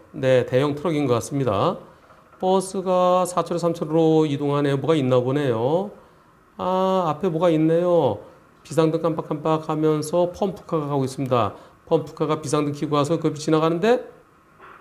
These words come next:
쾅! 어떻게 된 건가요? 어허, 어떻게 됐나 했더니 이렇게 된 겁니다. 이렇게. 펌프카가 이게 길게 나와 있잖아요. 이걸로 때렸어요.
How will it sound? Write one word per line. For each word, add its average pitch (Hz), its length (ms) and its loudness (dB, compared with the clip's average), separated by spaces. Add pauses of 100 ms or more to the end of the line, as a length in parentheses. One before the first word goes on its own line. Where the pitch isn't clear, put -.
쾅! - 280 6 (520)
어떻게 240 220 0
된 170 120 0
건가요? 110 280 -4 (760)
어허, 240 600 2 (300)
어떻게 247 200 2
됐나 240 220 4
했더니 220 640 0 (220)
이렇게 247 160 2
된 208 120 4
겁니다. 127 360 0 (1800)
이렇게. - 380 0 (760)
펌프카가 233 720 0 (140)
이게 240 120 0
길게 226 360 2
나와 185 160 4
있잖아요. 170 260 -2 (220)
이걸로 269 280 4
때렸어요. 143 440 -2